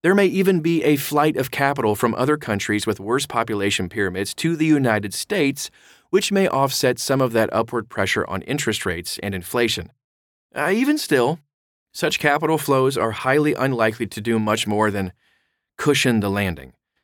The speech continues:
The days of property appreciation greatly outpacing inflation will likely come to an end and perhaps even reverse a bit.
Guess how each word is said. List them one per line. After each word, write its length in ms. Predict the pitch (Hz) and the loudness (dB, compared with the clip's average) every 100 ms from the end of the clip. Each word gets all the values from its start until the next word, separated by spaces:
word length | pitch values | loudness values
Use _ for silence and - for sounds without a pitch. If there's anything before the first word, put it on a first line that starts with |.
| _ _ _ _ | _ _ _ _
The 80 | 123 | 2
days 260 | 135 143 | 4 4
of 120 | 139 123 | 2 2
property 360 | 147 135 135 | 2 4 2
appreciation 680 | 123 131 127 123 113 127 123 | 2 2 0 2 2 4 0
greatly 360 | 104 123 - 127 | 2 0 2 2
outpacing 580 | 117 101 123 117 117 101 | 2 0 0 0 0 -2
inflation 560 | 92 - 120 127 123 | -4 -2 -2 0 -2
will 160 | 104 98 | -2 0
likely 380 | 104 131 151 147 | 0 0 0 0
come 240 | 131 135 | 0 0
to 140 | 135 143 | 0 0
an 100 | 120 | 2
end 260 | 98 101 - | 0 -2 0
and 240 | 143 170 | 0 0
perhaps 480 | 190 139 127 - - | 0 2 2 0 -2
even 280 | 131 131 120 | 0 2 0
reverse 480 | 110 98 123 120 104 | 0 2 2 2 -2
a 60 | |
bit. 260 | 85 71 | -4 -10